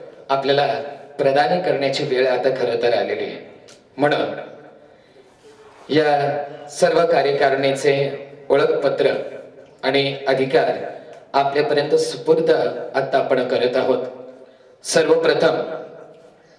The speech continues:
महाराष्ट्र राज्य पत्रकार संघ आणि यातीलच पुणे जिल्ह्याचे प्रतिनिधीमधून ज्यांची निवड आता करण्यात येते, ते शिवनेरी प्राईमचे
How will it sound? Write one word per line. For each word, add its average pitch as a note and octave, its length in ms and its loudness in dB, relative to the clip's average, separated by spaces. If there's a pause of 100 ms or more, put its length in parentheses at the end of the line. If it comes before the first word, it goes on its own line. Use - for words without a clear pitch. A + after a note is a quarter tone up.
(140)
महाराष्ट्र D#3 540 2
राज्य D3+ 280 2
पत्रकार C#3 720 0
संघ C#3 340 -2 (880)
आणि C#3+ 200 2 (140)
यातीलच C#3 580 2 (600)
पुणे D#3+ 180 4
जिल्ह्याचे D#3 460 0
प्रतिनिधीमधून D#3 760 0 (300)
ज्यांची C#3 420 2 (480)
निवड D3 260 4
आता D3 260 0
करण्यात C3+ 340 0
येते, C3+ 240 2 (580)
ते C#3 300 0
शिवनेरी D3 540 0
प्राईमचे C#3 520 0